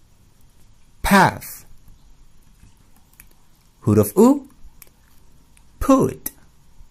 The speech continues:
Put. Pull. Pull. Full. Full.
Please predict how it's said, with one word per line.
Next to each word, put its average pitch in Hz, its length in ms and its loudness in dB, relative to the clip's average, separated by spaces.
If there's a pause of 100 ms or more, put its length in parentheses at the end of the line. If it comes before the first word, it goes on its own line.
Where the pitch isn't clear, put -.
(960)
Put. 226 560 0 (1400)
Pull. - 480 0 (1400)
Pull. 190 480 4 (1160)
Full. - 640 2 (1120)
Full. - 680 0